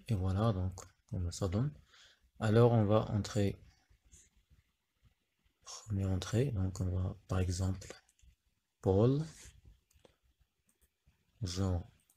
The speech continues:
homme, tiret, zéro.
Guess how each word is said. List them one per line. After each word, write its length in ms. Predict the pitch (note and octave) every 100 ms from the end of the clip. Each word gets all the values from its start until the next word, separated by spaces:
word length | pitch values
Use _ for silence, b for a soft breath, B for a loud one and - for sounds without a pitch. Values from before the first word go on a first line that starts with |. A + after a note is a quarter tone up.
| _ _
homme, 440 | F#2+ G2+ B2 C#3+ D3 - _ _ _ -
tiret, 480 | - F#2+ G2 D3+ - _ _ _ _ _ _ _ - _ _ _ - _ _ _ _ _ _ _ _ G#2
zéro. 640 | F2+ F#2+ F2 F#2+ A2+